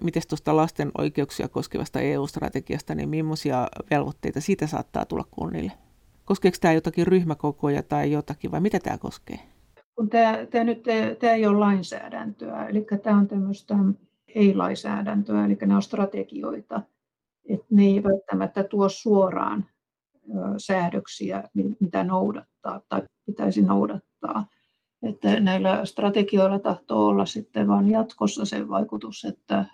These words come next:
Speaker 2: että ne, tota, toisivat sitten, ö, mahdollisesti tulevaisuudessa jotain konkreettisia säädöksiä.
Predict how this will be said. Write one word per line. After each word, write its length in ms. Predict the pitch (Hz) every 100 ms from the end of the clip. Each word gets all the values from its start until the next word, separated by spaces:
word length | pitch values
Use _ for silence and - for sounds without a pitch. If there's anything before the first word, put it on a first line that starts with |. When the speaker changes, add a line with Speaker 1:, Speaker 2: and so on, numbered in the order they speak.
| 247
Speaker 2:
että 220 | 233 - -
ne, 140 | 202
tota, 640 | - 196 - 104 104 104 101 - _ - - _ _ _ _ _ _ _ _
toisivat 720 | - 208 196 - 208 190 -
sitten, 480 | - - - 202 202
ö, 280 | 220 220 - 202 233 196 202 -
mahdollisesti 600 | 208 175 214 196 202 208
tulevaisuudessa 880 | 202 185 180 - 107 107 107 101 -
jotain 260 | - - 98
konkreettisia 680 | - - - - - 110 107
säädöksiä. 840 | 220 - 220 214 - - 220 220